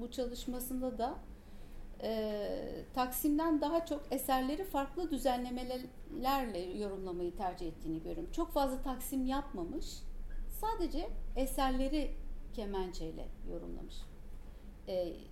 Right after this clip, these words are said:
Taksimlerini eser arasında diğer enstrümanların akor ve ritim eşlikleri üzerine yapmış. Güncel ve popüler ezgilendirmelerde bulunmuş.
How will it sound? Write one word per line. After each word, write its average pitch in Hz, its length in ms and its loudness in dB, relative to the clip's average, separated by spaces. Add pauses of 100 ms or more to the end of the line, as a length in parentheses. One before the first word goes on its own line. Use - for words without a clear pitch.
(540)
Taksimlerini 294 960 4
eser 311 340 2
arasında 226 800 0
diğer 311 240 6
enstrümanların 262 840 2
akor 285 420 2
ve 269 120 2
ritim 262 300 2
eşlikleri 190 520 -4
üzerine 170 500 -2
yapmış. - 520 -6 (420)
Güncel 285 440 4
ve 285 80 2
popüler 262 560 0
ezgilendirmelerde 175 1120 -4 (720)
bulunmuş. 196 540 -2